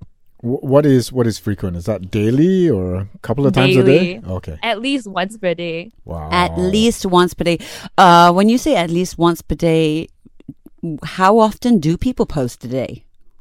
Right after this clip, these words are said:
Speaker 2: Sometimes twice a day, sometimes once a day if they're trying to, like, catch up. If they are new and they're trying to gain some followers, um, I think probably twice a day.
Speaker 1: Okay.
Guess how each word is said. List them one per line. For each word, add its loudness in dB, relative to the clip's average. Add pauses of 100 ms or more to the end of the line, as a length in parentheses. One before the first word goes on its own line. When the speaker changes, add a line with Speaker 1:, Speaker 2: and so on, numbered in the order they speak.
(440)
Speaker 2:
Sometimes -8
twice -6
a -8
day, -4
sometimes -12
once -8
a -10
day -4
if -10
they're -8
trying -10
to, -6
like, -16 (260)
catch -12
up. -8 (400)
If -6
they -2
are 0
new -4
and -8
they're -4
trying -8
to -8
gain -8
some -8
followers, -10 (460)
um, -10
I -10
think -10 (100)
probably -10
twice -12
a -12
day. -14 (340)
Speaker 1:
Okay. -14